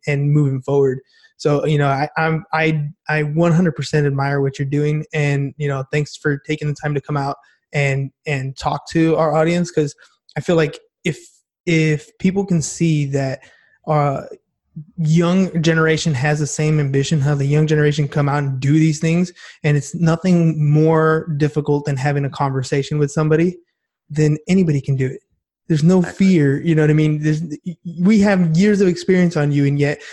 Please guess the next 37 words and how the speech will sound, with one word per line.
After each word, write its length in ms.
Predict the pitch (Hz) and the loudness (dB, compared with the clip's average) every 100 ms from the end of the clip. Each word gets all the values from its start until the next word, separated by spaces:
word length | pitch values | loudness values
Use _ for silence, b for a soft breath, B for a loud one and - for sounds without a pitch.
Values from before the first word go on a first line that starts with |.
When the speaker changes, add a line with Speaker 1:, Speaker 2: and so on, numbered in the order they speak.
| B | B
Speaker 1:
when 100 | 160 | -4
the 80 | 135 | -4
camera 340 | - 156 160 160 | -4 -2 0 2
goes 240 | 160 151 | 2 2
on, 360 | 147 135 135 131 _ _ _ _ _ | -2 -2 -6 -10 _ _ _ _ _
we 80 | 151 | -10
freak 280 | - 139 - | -4 -4 -4
out. 160 | - - _ _ _ _ _ _ _ - | -8 -10 _ _ _ _ _ _ _ -8
<laughs> 640 | - - - - - 226 | -8 -8 -4 -2 0 -2
Speaker 2:
Yeah, 280 | 117 107 - - | 0 -2 -4 -6
I, 280 | 104 - | -6 -2
I'm 100 | 123 | -2
not 160 | 139 143 | 0 -2
gonna 160 | 131 120 | -2 0
lie. 160 | 117 | 0
Even, 500 | 78 123 135 123 - - | 0 0 0 -2 -4 -8
even 220 | 120 131 | -4 -2
for 160 | 127 117 | -2 -2
me, 340 | 113 117 110 | 0 0 0
obviously 720 | - 107 110 110 110 104 - - | 0 -2 -2 -2 -4 -4 -6 -10
having 580 | - 110 110 104 90 - - | -8 -6 -4 -4 -6 -10 -10
ten 260 | - 113 | -4 -2
podcasts 560 | 110 104 104 107 104 - | -2 -4 -4 -4 -4 -6
in 220 | 107 104 | -8 -6
around 440 | 95 107 101 101 - | -4 -2 -2 -4 -6
and 360 | 101 95 98 - | -6 -6 -6 -4
being 220 | 110 107 | -4 -2
on 80 | 107 | -4
the 80 | |
iTunes 420 | 87 104 - 101 104 | -4 -4 -6 -8 -6
new 180 | 107 | -4
noteworthy 440 | 104 107 110 104 101 | -2 -2 0 -2 -4
section, 380 | - 98 - 95 | -6 -8 -8 -6
people 280 | 120 117 | -4 -2
will 80 | 107 | -2
think, 240 | - 101 92 | -4 -6 -2
"Oh, 280 | 123 95 | -2 -2